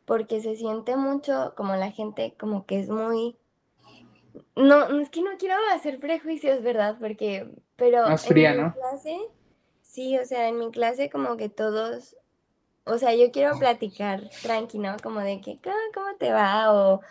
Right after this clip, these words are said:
Speaker 1: "Platícame de tu vida, qué signo zodiacal eres", ¿sabes? Cosas así.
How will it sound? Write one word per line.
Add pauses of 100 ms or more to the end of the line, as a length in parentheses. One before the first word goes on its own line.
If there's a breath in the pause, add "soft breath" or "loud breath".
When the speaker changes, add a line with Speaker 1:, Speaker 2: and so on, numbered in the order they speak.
(180 soft breath)
Speaker 1:
"Platícame
de
tu
vida,
qué
signo
zodiacal
eres",
¿sabes?
Cosas
así.